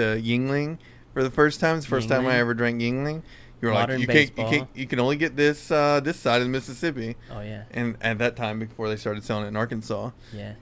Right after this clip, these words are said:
Speaker 1: And, uh, yeah, modern baseball.
Speaker 2: Modern baseball.
Speaker 1: Um,
Speaker 2: That was the first time for both of us that we saw brand new, right?
Speaker 1: Yes, that was our very first time.
Speaker 2: That was good. We had terrible seats. But
Speaker 1: And who else played, um,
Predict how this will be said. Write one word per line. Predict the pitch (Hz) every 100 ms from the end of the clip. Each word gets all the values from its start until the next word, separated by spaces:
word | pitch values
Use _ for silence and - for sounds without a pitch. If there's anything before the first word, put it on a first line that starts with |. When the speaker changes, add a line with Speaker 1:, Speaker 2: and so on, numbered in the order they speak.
| -
Speaker 1:
And, | 123 117 117 113
uh, | 113 110 107 104 -
yeah, | 120 127 107 98 -
modern | 110 104 104
baseball. | 110 120 123 - 123 123 120 117 117 120
Speaker 2:
Modern |
baseball. | 107 110 - 120 123 123 -
Speaker 1:
Um, | 117 110 110 110 107 107 107 107 107
Speaker 2:
That | 117
was | 123
the | 135
first | - 135 131 -
time | - 123 120 117
for | 117
both | 104 120 175
of | 113
us | 101
that | -
we |
saw | 104 107
brand | 101 107 104 110
new, | 127 110 101
right? | 110 143 - -
Speaker 1:
Yes, | - 110 117 101 107
that |
was | 107 107
our |
very | 101 101
first | - 107 -
time. | 104 101 110 120
Speaker 2:
That | 101
was | 90
good. | - 98 98
We | 107
had | 104
terrible | - 113 113
seats. | 104 95 98 -
But | 131
Speaker 1:
And | 143 156 160
who | 196
else | 196 180
played, | - 151 120
um, | 117 113 110 110 113 113 117 131